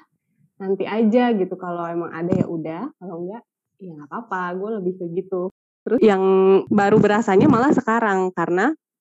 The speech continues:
itu dia gue bilang sejak ada media sosial kan jadi lebih gampang membandingkan ya.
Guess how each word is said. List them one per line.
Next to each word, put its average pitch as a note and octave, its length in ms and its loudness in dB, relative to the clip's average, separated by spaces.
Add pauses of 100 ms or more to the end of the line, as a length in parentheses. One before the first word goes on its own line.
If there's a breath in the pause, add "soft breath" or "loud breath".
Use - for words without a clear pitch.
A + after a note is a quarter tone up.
(220)
itu A#3+ 200 0
dia B3 160 4
gue A3+ 160 2
bilang A3+ 160 -2
sejak G3+ 320 -2
ada F#3 240 -4
media F#3 400 0
sosial F3+ 400 -6
kan D4+ 160 -4
jadi B3+ 320 -2
lebih A3 240 -2
gampang F#3+ 320 -2
membandingkan F#3+ 720 -4
ya. F3 160 -6